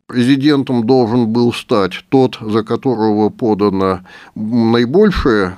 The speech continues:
число голосов выборщиков, а вице-президентом следующий за ним. То есть у кого, кто занимает номер два в этом своеобразном рейтинге. Ну вот при, э,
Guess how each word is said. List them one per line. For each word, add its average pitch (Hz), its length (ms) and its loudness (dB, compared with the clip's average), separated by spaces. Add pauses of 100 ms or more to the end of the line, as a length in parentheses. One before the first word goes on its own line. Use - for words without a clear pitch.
(160)
число 104 540 -2
голосов 104 560 -2
выборщиков, - 840 -6 (260)
а 95 140 -4
вице-президентом 117 1120 -6
следующий 90 720 -4
за 87 180 -2
ним. 87 340 -10 (420)
То 98 160 -2
есть 101 220 -6
у 101 100 -10
кого, 113 400 2
кто 135 600 0
занимает 117 600 0 (100)
номер 120 400 0
два 104 340 0
в 92 180 -8
этом 85 420 -8
своеобразном 95 1000 -2
рейтинге. 92 720 -4 (500)
Ну 151 140 2
вот 151 200 0
при, 127 460 0
э, 117 360 -2